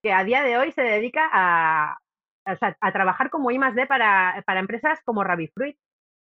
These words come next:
como Quescrem, como Sosa. Es un cerebrito de esos de los que nadie ha oído hablar, nadie sabe quién es, tú le ves por la calle y no sabrías quién es, pero es un cerebrito,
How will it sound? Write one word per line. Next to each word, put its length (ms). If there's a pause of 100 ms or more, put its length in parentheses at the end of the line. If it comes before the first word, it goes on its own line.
como 260
Quescrem, 540 (540)
como 280
Sosa. 480 (680)
Es 140
un 100
cerebrito 440
de 60
esos 220
de 120
los 180
que 260
nadie 320
ha 80
oído 220
hablar, 320 (420)
nadie 340
sabe 280
quién 220
es, 200 (120)
tú 60
le 80
ves 120
por 140
la 140
calle 500 (240)
y 140
no 120
sabrías 600 (140)
quién 200
es, 200 (920)
pero 1040 (880)
es 120
un 100
cerebrito, 460